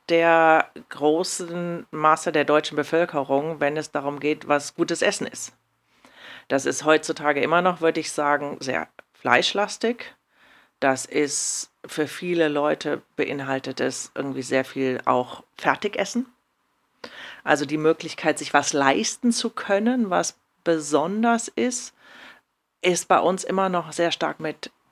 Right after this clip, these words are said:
Fleisch verknüpft und, und vielleicht auch mit, mit bestimmtem Fisch.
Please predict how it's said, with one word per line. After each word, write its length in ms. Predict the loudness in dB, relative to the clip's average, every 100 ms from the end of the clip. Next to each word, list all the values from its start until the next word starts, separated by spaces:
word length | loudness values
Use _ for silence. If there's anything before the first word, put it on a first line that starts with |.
| -20
Fleisch 480 | -4 0 0 -2 -6
verknüpft 680 | -8 -10 -12 -14 -16 -16 -16 _ _
und, 320 | -12 -12 -12 -18 _ -16 -10
und 200 | -10 -12 _ _
vielleicht 460 | -10 -4 -4 -4 -8
auch 100 | -8
mit, 140 | -10 _
mit 200 | -14 -14 -12
bestimmtem 440 | -12 -10 -10 -12
Fisch. 320 | -8 -4 -6